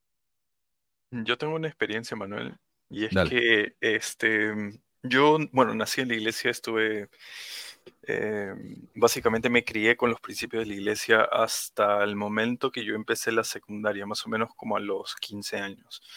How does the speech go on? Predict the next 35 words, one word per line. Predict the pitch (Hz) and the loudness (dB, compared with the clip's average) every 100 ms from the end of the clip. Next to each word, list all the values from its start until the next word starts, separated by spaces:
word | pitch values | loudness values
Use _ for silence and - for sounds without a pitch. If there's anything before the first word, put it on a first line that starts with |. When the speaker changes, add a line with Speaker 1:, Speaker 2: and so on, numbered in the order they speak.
| - - - - - - - - _ - | -12 -10 -10 -10 -12 -14 -14 -16 _ -14
Speaker 1:
Luego | - 120 131 143 | 2 10 12 12
de | 139 156 | 10 6
eso, | - 139 139 - | 6 6 6 6
este, | 117 113 - 117 110 107 107 | 2 2 0 4 6 8 6
mm, | 107 107 107 104 _ _ _ _ _ _ _ - _ | 2 -4 -8 -10 _ _ _ _ _ _ _ -16 _
obviamente | - 131 123 123 123 135 131 120 113 107 107 | 2 6 8 8 6 8 10 8 6 0 6
ya | 117 | 6
comenzaba | - 120 113 117 117 | 6 0 2 4 4
como | - 113 110 107 | 2 0 2 2
a, | 104 101 - | -2 -6 -6
tú | |
sabes, | - 127 107 117 | 6 8 8 2
¿no? | 120 107 | 2 2
A, | 104 - - | 0 -10 -8
a | - | -6
tener | - 113 117 | -4 2 2
amistades | 120 113 - 117 110 | 2 2 6 6 6
del | 113 | 2
mundo, | 120 139 131 123 117 117 113 110 | 0 0 0 0 4 6 6 4
a | |
relacionarme | 110 107 - 110 107 107 | 0 -4 -4 0 0 -2
con | 107 | -10
gente | 107 107 | -8 -8
del | 104 | -4
mundo, | 117 113 104 107 - - - - - - | -4 -4 -4 -6 -6 -14 -14 -16 -18 -4
y | 123 123 | -2 2
poco | - 135 | 2 8
a | 143 | 8
poco | 143 143 | 8 -2
fui | - 143 135 131 | 0 6 6 6
como | 143 131 117 113 - | 4 6 6 6 6
enfriándome, | 120 120 - 123 117 120 151 165 185 202 - | 6 6 0 2 6 6 6 -2 -2 -6 -8
se | - | -10
podría | - 139 147 | -6 -4 -2
decir, | 143 - 147 | -2 -4 -6